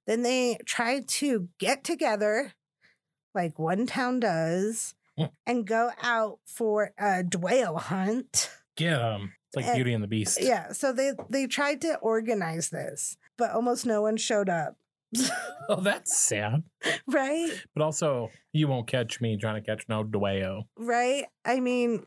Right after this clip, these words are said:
Speaker 2: I'm
Speaker 1: is
Speaker 2: gonna be in my house in the safety. <laughs> Thank you so much.
Speaker 1: <laughs>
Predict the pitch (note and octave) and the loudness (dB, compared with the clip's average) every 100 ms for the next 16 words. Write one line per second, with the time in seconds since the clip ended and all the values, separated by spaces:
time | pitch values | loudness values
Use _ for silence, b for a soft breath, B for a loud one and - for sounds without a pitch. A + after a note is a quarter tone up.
0 | - A2+ A2+ G#2+ G#2+ G2+ F#2 A2 G2+ - | -6 0 0 2 0 0 0 0 0 0
1 | A2+ G2+ - G#2+ G#2 - G2+ G#2+ - A#2 | 0 0 2 0 -2 -6 -10 -10 -8 -4
2 | A#2 A2+ A2+ A2 A#2 A2 A2+ A2 G2+ - | -2 -2 -4 -2 -2 0 0 0 -2 -2
3 | - - D4 - C#4+ D4 - - - - | -4 -2 0 0 0 -2 -4 -4 -2 -2
4 | - - | -4 -6